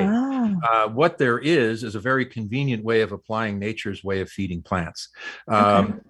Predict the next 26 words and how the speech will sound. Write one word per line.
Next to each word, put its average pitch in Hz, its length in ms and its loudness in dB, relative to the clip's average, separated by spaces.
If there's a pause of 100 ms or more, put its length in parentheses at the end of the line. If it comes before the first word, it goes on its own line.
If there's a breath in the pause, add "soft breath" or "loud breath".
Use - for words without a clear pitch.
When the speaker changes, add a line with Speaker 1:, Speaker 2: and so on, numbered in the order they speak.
Speaker 2:
and 123 360 4
the 110 80 0
brand 123 400 4
name 117 220 4
is 95 100 0
obviously, 101 480 2
yes, 90 380 -4
it's 95 200 -6
registered. 92 520 -2
So 98 180 2
anybody 98 380 2
who, 92 160 -4 (260 loud breath)
other 143 140 8
than 175 140 8
Speaker 1:
Mm-hmm. 143 100 8
Speaker 2:
L'Oreal 139 480 8
hair 147 180 6
color, 107 380 4 (320 loud breath)
who, 131 260 10
uh, 110 220 6
Speaker 1:
<laughs> - 40 -
Yeah. 135 80 6
Speaker 2:
who 123 60 0
gets 151 220 6
into 180 200 10
the 151 140 6